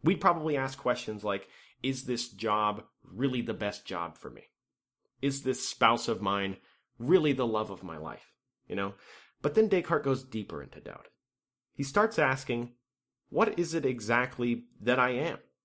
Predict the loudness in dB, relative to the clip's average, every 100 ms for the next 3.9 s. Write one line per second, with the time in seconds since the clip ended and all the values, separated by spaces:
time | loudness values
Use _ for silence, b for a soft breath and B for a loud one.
0 | _ _ _ _ _ _ _ _ -8 -6
1 | -4 -2 -2 -2 -2 -2 -4 -6 -8 -10
2 | -10 -14 _ _ _ _ _ _ _ -2
3 | 0 0 -2 0 0 -2 -4 -6 -6